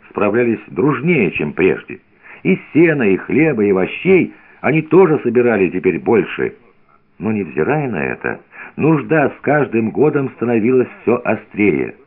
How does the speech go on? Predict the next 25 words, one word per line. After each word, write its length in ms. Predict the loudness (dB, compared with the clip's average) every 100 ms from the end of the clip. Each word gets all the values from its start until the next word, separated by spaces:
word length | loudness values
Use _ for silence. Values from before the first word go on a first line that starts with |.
| _ _ -20 -18 0
Подати 540 | 2 4 0 -4 -8
увеличивались, 880 | -6 -2 0 0 0 -2 -2 -2 -4 -10 -20 -20 -20 -20 -14
всякие 360 | -2 -2 0 -2
подворные 600 | -2 -2 0 0 2 -2
и 40 | 0
подушные 540 | -2 -2 -4 -4 -4
сборы 320 | 0 2 2
росли 440 | 2 -2 0 2 2
из 220 | 0 -4
года 320 | -2 -2 -2
в 100 | -4
год, 300 | -2 -2 -4 _ _ _ _ _ _ _ -8
а 140 | -8
в 40 | -6
хозяйстве 640 | -8 -2 -2 -2 -10 -14 -10
столько 500 | -6 -6 -2 -4 -4 -8 -20 -8
образовалось 640 | -4 -2 -2 -2 -4 -4 -6
всяких 480 | -6 -6 -6 -10 -2
дыр, 320 | 2 2 0 -10 _ _ _ _ _ _ _ _ _
что 140 | -6
не 180 | -4 -4
было 300 | -4 -6 -8 -10 -6
сил 260 | -6 -6 -12 _ _ -8
заткнуть 600 | -6 -8 -12 -10 -10 -14 _
их. 400 | -14 -14 -20